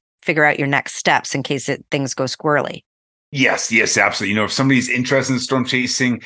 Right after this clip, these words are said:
Speaker 2: you, you want, you want to partner up with others 'cause you gotta have, uh, other eyeballs. And, ex-, and, you know, and when it starts to rain really heavy, like, as a driver, you're,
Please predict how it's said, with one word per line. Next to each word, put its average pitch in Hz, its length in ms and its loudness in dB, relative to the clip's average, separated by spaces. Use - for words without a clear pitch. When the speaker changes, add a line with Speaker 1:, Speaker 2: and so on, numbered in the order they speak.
Speaker 2:
you, 127 180 -2
you 127 240 0
want, 139 220 4
you 131 80 4
want 139 180 2
to 131 40 -8
partner 135 260 0
up 107 160 -2
with 107 80 -4
others 90 500 -6
'cause 113 200 -2
you 120 60 2
gotta 127 280 4
have, 113 320 2
uh, 107 360 4
other 127 160 4
eyeballs. 117 460 4
And, 123 80 2
ex-, 123 220 -2
and, 143 140 2
you 131 60 4
know, 135 140 4
and 120 160 2
when 135 80 4
it 143 60 0
starts 160 260 0
to 135 100 2
rain 120 400 0
really 120 320 -2
heavy, 110 480 -2
like, 120 140 -2
as 127 220 2
a 123 60 0
driver, 123 260 0
you're, 110 220 0